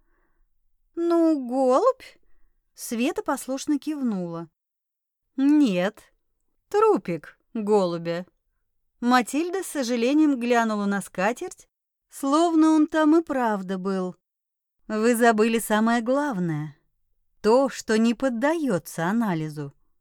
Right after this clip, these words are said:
«Что?» Жизнь, милая. То, что делает нас живыми.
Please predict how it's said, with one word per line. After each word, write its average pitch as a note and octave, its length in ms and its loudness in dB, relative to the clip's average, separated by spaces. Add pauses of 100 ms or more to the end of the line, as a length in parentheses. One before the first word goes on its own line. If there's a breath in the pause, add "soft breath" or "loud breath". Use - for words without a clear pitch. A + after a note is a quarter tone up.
(480)
«Что?» A3+ 680 -4 (1400)
Жизнь, A#3 600 0
милая. E3 640 -2 (640)
То, B3+ 180 2
что A#3 220 -2
делает A#3+ 500 0
нас F#3+ 260 0
живыми. G3 720 -2